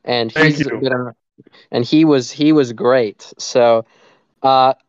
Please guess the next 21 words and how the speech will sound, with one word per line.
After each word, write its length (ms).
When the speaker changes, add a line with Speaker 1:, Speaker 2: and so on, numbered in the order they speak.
Speaker 1:
I 160
really 500
appreciate 520
you 220
helping 300
us. 200
Like, 200
I 80
really, 440
honestly, 580
I 160
did 280
not 220
expect 420
this 160
to 100
be 160
a, 60
such 220
a 100
prolific 560